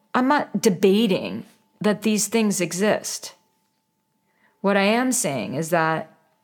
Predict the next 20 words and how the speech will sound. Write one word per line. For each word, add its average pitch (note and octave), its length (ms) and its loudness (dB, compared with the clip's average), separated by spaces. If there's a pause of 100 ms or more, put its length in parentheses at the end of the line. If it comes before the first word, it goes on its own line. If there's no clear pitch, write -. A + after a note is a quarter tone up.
(220)
just A#3 240 -2
because B3+ 300 0
they F#3+ 140 2
exist D#3 760 -2 (840)
doesn't G#3 360 0
mean E3+ 480 0 (720)
it's - 220 -4
the E3 100 -4
status C#3+ 420 -2
quo. - 460 -2 (1200)
So G3 600 0 (1080)
you F#3 180 2
have G3+ 420 0
to A3+ 80 0
be F#3 280 0
able F#3+ 360 2
to - 560 0 (420)
say A3+ 340 0
to A3+ 60 -2
yourself, D#3+ 720 0